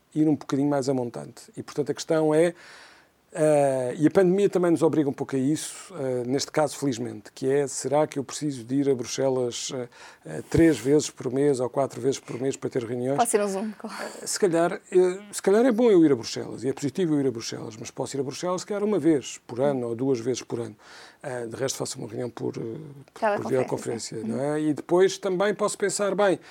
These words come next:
Speaker 1: ahm, e além disso, será que eu, ah, ah,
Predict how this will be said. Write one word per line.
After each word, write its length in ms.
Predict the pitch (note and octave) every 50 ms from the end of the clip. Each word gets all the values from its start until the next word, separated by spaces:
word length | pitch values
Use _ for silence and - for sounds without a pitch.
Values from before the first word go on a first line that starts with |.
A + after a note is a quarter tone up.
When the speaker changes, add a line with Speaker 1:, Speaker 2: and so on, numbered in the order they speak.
| - - - - - _ -
Speaker 1:
ahm, 840 | E3+ E3 E3 E3 D#3+ D#3 D#3 D#3 D3+ D3+ D3 C#3+ C#3+ C#3 C#3+ C#3+ - - _ - E3+
e 80 | D#3+ G3+
além 300 | G#3 G#3 G3+ F#3+ F#3 F3+
disso, 520 | F3 G3+ G3 - - - - F#3+ F#3 E3+ D#3
será 360 | - - D#3+ E3 F3+ F#3 F3+
que 380 | F3+ - - D#3+ E3 E3+ F3+
eu, 380 | F#3 F#3 F#3 F3 E3+ E3 E3 -
ah, 420 | F#3+ D#3+ D#3+ D#3 D#3 D#3 D3+ D3+ C#3+ - - - - - - - - F3
ah, 120 | D#3